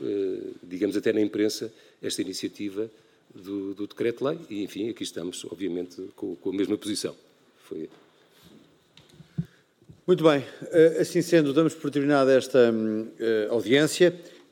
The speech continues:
Speaker 2: Queria, naturalmente, em nome de todos nós, agradecer os contributos que a Associação Portuguesa de Planos de Saúde nos, eh, acrescentou, que são, obviamente, importantes. Senhores Deputados,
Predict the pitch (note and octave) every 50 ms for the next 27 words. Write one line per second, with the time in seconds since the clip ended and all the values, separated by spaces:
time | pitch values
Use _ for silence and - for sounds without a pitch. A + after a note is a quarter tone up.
0 | _ _ - D3+ C#3+ D3 D3 C#3 C#3 B2+ C3+ C3+ C3 C#3 C3+ A2+ C3 C3+ C3 C3+
1 | C3 B2+ A2+ A2+ C3 B2 - - A2+ B2+ C3 B2+ B2+ A2+ G2+ B2 A2+ A#2+ A#2 A2+
2 | - - - C3+ B2+ B2 A#2 A2+ - - C3 A2+ - - - B2+ A2+ G#2+ A#2 A#2+
3 | A#2 B2 B2+ B2 - - - - - _ _ _ - - - - - - _ _
4 | _ _ _ _ _ - D3 - - B2 B2+ D#3 C3 A2+ B2 - C3+ C3 D3 C3+
5 | A#2+ C3 A#2 - - D3+ C#3 C3 B2 - - C#3+ C3 C3 C3 B2+ A2 A#2 B2+ B2+
6 | B2+ B2+ A2+ - - - - - B2 A2+ A2+ A2+ A2+ A2 A2 G#2+ G#2+ G#2+ A2 A2
7 | G#2+ G#2+ - - - - B2 G#2 - - C3 C#3 C#3+ C#3+ C#3+ - - - A#2+ G#2+
8 | G2+ G#2 G#2+ G#2+ G#2 F#2+ G#2+ G#2+ A2 G#2+ F#2 G2 G2+ F2 G2 F#2 - B2+ C#3 D3+
9 | D#3 - - - - - - - - - - - _ _ _ - - D#3 C#3 -
10 | - C#3 B2+ - - C#3+ D3 C#3+ - - -